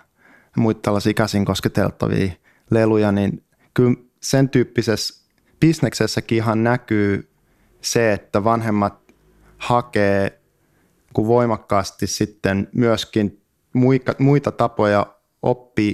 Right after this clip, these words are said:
itse leikkimään – niiden ihan pienten lastensa kanssa, kun vanhemmillakin on ehkä ne taidot vähän ruostuneet ja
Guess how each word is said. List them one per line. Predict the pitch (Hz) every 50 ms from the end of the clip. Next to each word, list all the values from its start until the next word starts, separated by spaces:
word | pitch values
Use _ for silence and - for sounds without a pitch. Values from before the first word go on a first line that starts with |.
| - -
itse | 127 135 - - 107 101 101
leikkimään – | 104 107 107 101 - - 104 101 95 92 92 87 80 - _ _ _ _ _ _ _ _ _ _ _ _ -
niiden | - 107 101 - - 104 113
ihan | 110 110 107 98 -
pienten | - 101 92 90 - 95 92 90
lastensa | 87 82 - - - 104 98 - - - _
kanssa, | - 98 95 95 - - - - - - - -
kun | - 110 110 107 107 104 104 104 - - _ _ _ _ _ _ _ _ -
vanhemmillakin | 131 135 135 135 123 120 113 110 104 - - 113
on | 113 113
ehkä | 117 110 - - - 110 107 - - _ _ _ _ _ _ _ _ -
ne | 127 117
taidot | - - 135 131 127 110 107 - - 113
vähän | 107 113 107 113
ruostuneet | 123 120 113 101 - - 104 101 101 95 92 - -
ja | 104 101 -